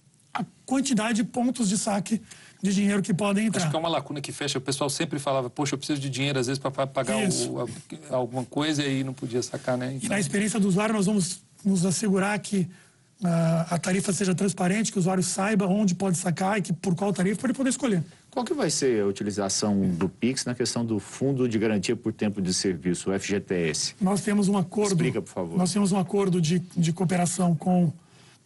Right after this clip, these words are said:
Speaker 1: ah, com o F G T S pra, por exemplo, o empregador poder, ah,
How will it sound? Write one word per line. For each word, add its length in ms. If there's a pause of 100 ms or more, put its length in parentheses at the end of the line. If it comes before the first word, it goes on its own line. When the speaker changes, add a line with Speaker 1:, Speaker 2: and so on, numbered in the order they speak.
Speaker 1:
ah, 520
com 100
o 60
F 100
G 100
T 100
S 340 (480)
pra, 260
por 160
exemplo, 240
o 40
empregador 480
poder, 400 (640)
ah, 400